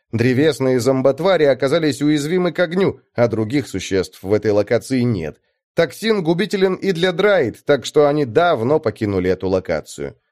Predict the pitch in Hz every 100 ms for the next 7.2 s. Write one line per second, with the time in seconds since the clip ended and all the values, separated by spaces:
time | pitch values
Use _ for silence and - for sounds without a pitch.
0 | _ _ _ - 131 123 120 117 107 113
1 | 101 160 131 120 104 127 113 110 127 123
2 | 123 110 120 113 127 117 120 - 185 127
3 | 101 95 107 104 95 104 117 - 101 95
4 | 123 120 110 107 117 127 147 190 170 -
5 | 101 95 101 - 101 131 120 101 - 101
6 | 110 113 107 113 110 127 127 139 147 175
7 | 143 -